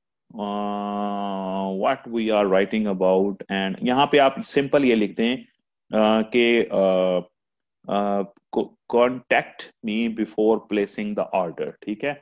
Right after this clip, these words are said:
वो, ये ज्यादा बेहतर चीज रहेगी, ठीक है। या discuss your, uh, keyword, uh, before, discuss your keyword, uh, before placing the order, ठीक है। या let's discuss,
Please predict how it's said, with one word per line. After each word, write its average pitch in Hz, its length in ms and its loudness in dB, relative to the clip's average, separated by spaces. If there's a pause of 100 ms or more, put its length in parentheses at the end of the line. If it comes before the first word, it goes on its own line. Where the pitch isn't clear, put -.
(400)
वो, 117 480 -2
ये 117 200 4
ज्यादा 95 360 0 (140)
बेहतर 95 480 -8
चीज 92 280 -10
रहेगी, 85 300 -10
ठीक - 240 -10
है। 139 200 -2 (160)
या 113 200 0 (100)
discuss 113 420 -6
your, 101 200 0 (560)
uh, 95 80 -10 (140)
keyword, 107 400 0 (640)
uh, 95 240 -6
before, 101 480 -4 (120)
discuss 117 480 -4
your 107 140 0 (180)
keyword, 110 420 -2 (480)
uh, 95 840 -4 (120)
before 104 360 0 (140)
placing 98 480 -6
the 90 120 -2
order, 87 320 -4 (100)
ठीक 104 200 -8
है। 107 200 -4 (520)
या 98 180 -6
let's 101 560 -2
discuss, 101 380 -2